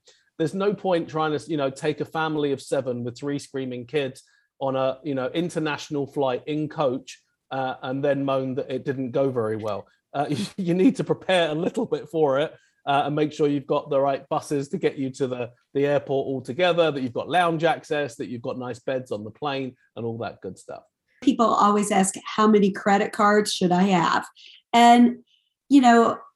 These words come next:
Speaker 2: I know you, you have a lot because you know how to do this, but I use about three. What do you think for a beginner
Speaker 1: Yeah,
Speaker 2: would,
Speaker 1: yeah.
Speaker 2: would be
Speaker 1: For,
Speaker 2: good?
Speaker 1: for a beginner, well, there's two, there's two kind of, uh, factors here.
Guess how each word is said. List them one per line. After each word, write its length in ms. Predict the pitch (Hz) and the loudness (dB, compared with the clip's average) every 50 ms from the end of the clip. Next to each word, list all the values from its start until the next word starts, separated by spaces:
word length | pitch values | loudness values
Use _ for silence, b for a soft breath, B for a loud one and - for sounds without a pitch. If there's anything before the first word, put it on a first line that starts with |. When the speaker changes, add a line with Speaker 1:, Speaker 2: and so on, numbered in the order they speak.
| _ - - | _ -2 2
Speaker 2:
I 140 | - 247 | 4 4
know 140 | 262 262 247 | 6 6 6
you, 320 | 233 214 226 233 - - - - | 6 6 6 4 4 2 -2 2
you 120 | 190 190 185 | 2 4 4
have 140 | 190 175 | 4 4
a 60 | 190 220 | 4 2
lot 300 | 311 453 415 - - - | 4 4 4 4 2 2
because 320 | - 220 - 208 180 175 - | 0 2 2 2 0 2 0
you 80 | - | 4
know 140 | 175 185 190 | 6 6 6
how 120 | 180 185 190 | 6 4 2
to 100 | 240 240 | 2 4
do 260 | 247 294 302 294 294 | 6 8 8 8 8
this, 100 | 427 571 _ _ _ _ - - | 6 2 _ _ _ _ -8 2
but 280 | - 247 240 233 233 B B B B B - | 6 6 6 6 4 B B B B B 2
I 220 | 269 311 349 302 311 | 4 4 4 4 6
use 360 | 302 302 285 254 233 - - - | 6 8 8 6 4 2 0 0
about 380 | 202 190 214 214 190 185 - - | 0 4 4 4 4 2 0 -4
three. 440 | 185 196 196 208 233 269 330 339 - _ _ _ _ _ _ _ _ _ - - | 0 2 4 4 4 4 2 2 -2 _ _ _ _ _ _ _ _ _ -8 -4
What 400 | 220 196 190 262 269 277 269 - 349 339 - - | -2 2 4 6 6 6 4 2 -4 -6 -8 -4
do 80 | - 226 | -2 0
you 80 | 220 | 0
think 300 | 214 - 254 220 - - | 2 4 4 2 2 2
for 100 | - 208 | 2 2
a 60 | 190 175 | 2 4
beginner 720 | 190 185 - - 190 175 170 170 156 156 156 160 - _ _ - | 4 2 2 4 4 4 4 4 2 0 -2 -4 -6 _ _ -6
Speaker 1:
Yeah, 180 | 185 180 180 165 | -2 -2 -2 -2
Speaker 2:
would, 120 | 165 180 196 | -2 -2 0
Speaker 1:
yeah. 140 | 190 170 160 | 0 0 0
Speaker 2:
would 140 | 180 175 165 | 0 -2 0
be 140 | 190 180 175 | 0 0 2
Speaker 1:
For, 140 | 214 - - | 2 -2 -2
Speaker 2:
good? 180 | 156 - - - _ - - _ | -4 -10 -12 -12 _ -20 -12 _
Speaker 1:
for 200 | - 214 226 233 233 | 2 6 6 6 6
a 40 | |
beginner, 440 | 185 196 165 - 214 208 180 156 139 | 4 2 -2 0 0 0 2 0 -2
well, 140 | 143 151 135 | -2 -2 -2
there's 200 | 156 170 165 170 | -2 -4 -6 -6
two, 340 | - - 240 240 226 214 180 | -6 -6 -4 -4 -4 -6 -4
there's 220 | - 185 165 - | -4 -4 -4 -4
two 260 | - - 220 214 214 202 | -6 -4 -4 -4 -4 -4
kind 220 | - - 170 165 160 | -6 -6 -2 0 0
of, 200 | 156 - - - - | 0 0 -2 -10 -6
uh, 400 | 147 135 131 127 123 120 - - | -4 -2 0 0 -2 -2 -6 -8
factors 580 | - - 156 139 - - - - 120 110 98 | -6 -4 -4 -4 -4 -6 -10 -10 -10 -10 -10
here. 220 | 117 113 101 90 | -10 -10 -10 -10